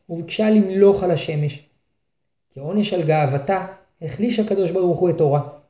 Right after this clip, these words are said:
ואף יצר את מחזור הלבנה, שבו בכל חודש היא מתמעטת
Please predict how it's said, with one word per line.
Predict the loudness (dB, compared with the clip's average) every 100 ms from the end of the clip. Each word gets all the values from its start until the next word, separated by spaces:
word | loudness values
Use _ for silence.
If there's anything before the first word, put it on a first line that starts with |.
| _
ואף | -8 -8 -2
יצר | -2 0 2 2
את | 2
מחזור | -2 0 2
הלבנה, | 4 2 2 2 2
שבו | -2 2 4
בכל | 4 2 -2
חודש | 0 0 0
היא | -2 -8
מתמעטת | -6 -6 -2 -2 -2